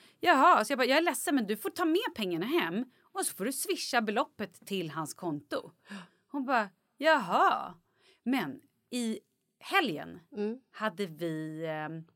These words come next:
Speaker 1: eller ja, inte kanske helgen, men nu, nyss hade vi loppis för Charlies klass.
Speaker 2: Ja.
Speaker 1: Som ska, eh, ha liksom, jag är ju f-, klassförälder.
Speaker 2: Oh God.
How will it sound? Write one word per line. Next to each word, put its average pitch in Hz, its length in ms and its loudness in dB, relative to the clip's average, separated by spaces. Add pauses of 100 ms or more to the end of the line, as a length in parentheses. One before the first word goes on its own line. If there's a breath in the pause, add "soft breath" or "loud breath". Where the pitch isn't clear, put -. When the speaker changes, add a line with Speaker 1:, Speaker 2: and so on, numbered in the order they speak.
(220)
Speaker 1:
eller 226 160 0
ja, 180 140 2
inte 202 180 -6
kanske 185 200 -10
helgen, 175 180 -6
men 226 300 0
nu, 208 300 -2
nyss 233 360 -4
hade 208 160 -6
vi 175 400 -6 (220 loud breath)
loppis 247 440 -2
för 208 80 -8
Charlies 165 760 -4 (640)
klass. - 640 -4
Speaker 2:
Ja. 220 280 -2 (100)
Speaker 1:
Som 254 240 -2
ska, 214 300 2 (100)
eh, 196 340 -4
ha 190 160 4
liksom, 170 320 -2
jag 233 140 2
är 226 100 2
ju 196 120 0
f-, - 520 -16
klassförälder. 214 1080 2
Speaker 2:
Oh 226 220 2 (180)
God. 196 580 -6